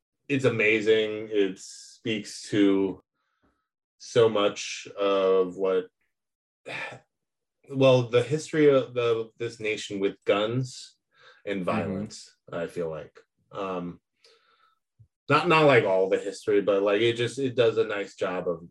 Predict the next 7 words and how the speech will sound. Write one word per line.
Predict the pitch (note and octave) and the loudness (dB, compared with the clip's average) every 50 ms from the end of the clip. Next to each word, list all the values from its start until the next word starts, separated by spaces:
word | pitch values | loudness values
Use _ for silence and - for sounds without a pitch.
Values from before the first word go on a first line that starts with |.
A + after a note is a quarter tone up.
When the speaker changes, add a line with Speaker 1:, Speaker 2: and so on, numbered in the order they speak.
| _ _ - | _ _ -6
Speaker 1:
making | F2+ F2+ E2+ - F2+ F2 | -6 -6 -6 -6 -8 -8
you | E2+ E2+ E2 D#2+ | -8 -8 -10 -10
feel | D#2 - - - - G2+ F#2+ F#2 F2+ F2 E2+ E2+ E2+ E2+ D#2+ D#2 - _ _ _ _ _ _ _ _ _ _ _ _ _ _ _ _ _ _ _ _ _ _ _ _ _ _ _ _ _ _ _ _ _ - | -12 -16 -20 -12 -8 -6 -4 -2 0 0 0 0 -2 -2 -4 -8 -14 _ _ _ _ _ _ _ _ _ _ _ _ _ _ _ _ _ _ _ _ _ _ _ _ _ _ _ _ _ _ _ _ _ -6
the, | - G2 G2 | -4 -4 -4
what | G2+ G#2 G2 G#2 G2+ - | -4 -2 0 0 2 2
Speaker 2:
Yeah. | A2 F#2 | 0 -2
Speaker 1:
the, | - G2 G2 | -2 -2 -2